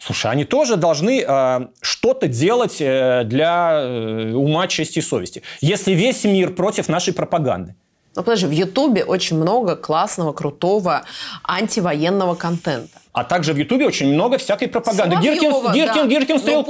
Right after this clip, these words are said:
Speaker 2: пусть,
Speaker 1: там
Speaker 2: условно,
Speaker 1: сидит.
Speaker 2: почему не иметь позицию, пусть цветут все цветы? Потому
Speaker 1: Ты
Speaker 2: что
Speaker 1: хочешь наехать на YouTube? О, давай я наеду на YouTube ещё
Speaker 2: Нет,
Speaker 1: более
Speaker 2: я тебе,
Speaker 1: интересно.
Speaker 2: нет, смотри,
Speaker 1: Давай
Speaker 2: я,
Speaker 1: вместе
Speaker 2: знаешь,
Speaker 1: наедем.
Speaker 2: почему я
Speaker 1: Я тебе
Speaker 2: хочу
Speaker 1: более
Speaker 2: наехать?
Speaker 1: яркий.
Speaker 2: Я хочу, чтобы
Speaker 1: Алина
Speaker 2: YouTube оста-
Speaker 1: Кабаева, рейтинг. Не, не,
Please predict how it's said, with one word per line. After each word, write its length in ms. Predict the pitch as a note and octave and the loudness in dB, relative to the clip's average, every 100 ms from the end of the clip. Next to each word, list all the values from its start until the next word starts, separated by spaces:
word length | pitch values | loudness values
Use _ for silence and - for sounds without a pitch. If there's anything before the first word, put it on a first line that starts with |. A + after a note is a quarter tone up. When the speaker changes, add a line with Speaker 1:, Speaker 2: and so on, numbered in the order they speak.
| C#4 | 2
Speaker 2:
пусть, 140 | D4 D4+ | 2 2
Speaker 1:
там 100 | B3+ | 0
Speaker 2:
условно, 300 | D#4 B3+ A#3 | 0 0 0
Speaker 1:
сидит. 140 | G#3+ | 0
Speaker 2:
почему 400 | A#3+ B3 C4+ E4+ | -2 -2 0 2
не 260 | E4 C#4 C4 | 2 2 2
иметь 280 | B3+ G#3 F3 | 2 0 0
позицию, 500 | E3+ F#3 D4+ - - | -2 0 0 -2 -2
пусть 300 | A#3+ A3+ - | -2 -4 -4
цветут 400 | E3+ F3 C4+ C4+ | -4 -2 -2 -2
все 280 | - F#3+ G#3+ | -4 -2 -2
цветы? 460 | - G#3 - D#3+ | -2 -6 -4 -6
Потому 240 | - - D3+ | -4 -4 -2
Speaker 1:
Ты 60 | |
Speaker 2:
что 100 | E3+ | 0
Speaker 1:
хочешь 180 | D4 C4+ | 0 0
наехать 300 | D#4 D4+ D4 | 0 0 0
на 80 | D#4 | 0
YouTube? 420 | D4+ D4 D#4 A3+ - | 0 0 -4 -4 0
О, 320 | C4 A3+ B2 | 2 2 2
давай 220 | C4+ D#4+ | 2 2
я 100 | F#3+ | 2
наеду 220 | D3+ C3+ | 0 0
на 60 | C#3 | 0
YouTube 240 | D3+ A3 | 0 -4
ещё 120 | G3+ F#3 | -2 -2
Speaker 2:
Нет, 80 | |
Speaker 1:
более 180 | C#3 B2+ | 0 0
Speaker 2:
я 40 | - | 0
тебе, 100 | - | -2
Speaker 1:
интересно. 160 | - A#3 | -2 0
Speaker 2:
нет, 180 | F#3 | -2
смотри, 320 | - G3 E3+ D3 | -4 -6 -6 -6
Speaker 1:
Давай 300 | A#2+ F3 D#4+ | -2 0 2
Speaker 2:
я, 60 | E4 | 2
Speaker 1:
вместе 140 | A#3 | 0
Speaker 2:
знаешь, 160 | C4 - | 0 -2
Speaker 1:
наедем. 120 | A#2 | -2
Speaker 2:
почему 320 | - D#4 D4+ C4+ | -2 0 0 2
я 80 | G3+ | 0
Speaker 1:
Я 40 | |
тебе 100 | A3+ | 0
Speaker 2:
хочу 100 | A3 | 2
Speaker 1:
более 160 | B3 A#3 | 2 4
Speaker 2:
наехать? 220 | A#3 G3+ | 2 0
Speaker 1:
яркий. 320 | - - - - | -6 -16 -20 -6
Speaker 2:
Я 160 | A3+ | -4
хочу, 240 | A#3+ A3 C#4 | -2 -6 -6
чтобы 200 | - D3+ | -2 2
Speaker 1:
Алина 340 | E3 F#3+ C4 C#4 | 2 2 4 4
Speaker 2:
YouTube 140 | B3 | 4
оста- 120 | C#4 | 2
Speaker 1:
Кабаева, 600 | F#3+ G#3+ G#3 G3+ F#3+ G3 | 4 4 4 2 2 2
рейтинг. 500 | F#3+ A#3+ - C#3 - _ _ _ _ _ | 2 2 0 -6 -8 _ _ _ _ _
Не, 360 | D3 F#3+ A3+ A3+ | 2 4 4 2
не, 160 | A3+ | 2